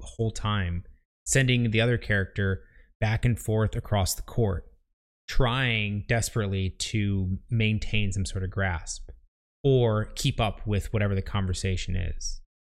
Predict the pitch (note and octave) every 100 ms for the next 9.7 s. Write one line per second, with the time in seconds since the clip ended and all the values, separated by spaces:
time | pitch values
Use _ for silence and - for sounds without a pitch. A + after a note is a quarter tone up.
0 | - C3+ D3+ D#3 C3 C#3 A#2 A#2+ C3 B2
1 | A2+ G#2+ G#2 G#2 G2+ - A2 G2 F2+ F#2+
2 | F2 F2+ - - - B2+ A#2+ - - C3+
3 | C3 C3 C#3+ C#3 A#2+ A2+ G2+ G2+ G2+ G2
4 | - C3 A#2+ - A#2+ A#2 A2 G#2+ A#2+ -
5 | - - G#2 G2+ F#2 - - A2 G#2+ A2
6 | B2 A2+ G#2 G2+ G2+ G2 F2+ E2+ F2+ F#2
7 | G2 - - - B2 D3 F#3+ G3 D#3 C#3
8 | B2 - A2+ G#2 F2+ - - - _ _
9 | - A#2 G#2+ G#2 G2 G2+